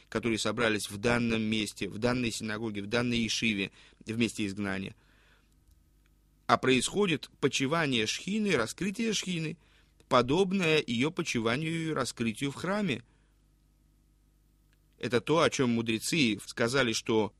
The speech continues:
вот этот вот основной микдаш миат, основное малое святилище, наподобие места, куда отправился храм из Иерусалима в то время, когда он был разрушен, и где он осел.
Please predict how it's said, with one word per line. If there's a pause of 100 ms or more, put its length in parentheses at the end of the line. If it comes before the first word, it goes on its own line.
(260)
вот
этот
вот
основной
микдаш
миат,
основное
малое
святилище, (580)
наподобие
места,
куда
отправился
храм (260)
из
Иерусалима (160)
в
то
время,
когда
он
был
разрушен,
и
где
он
осел.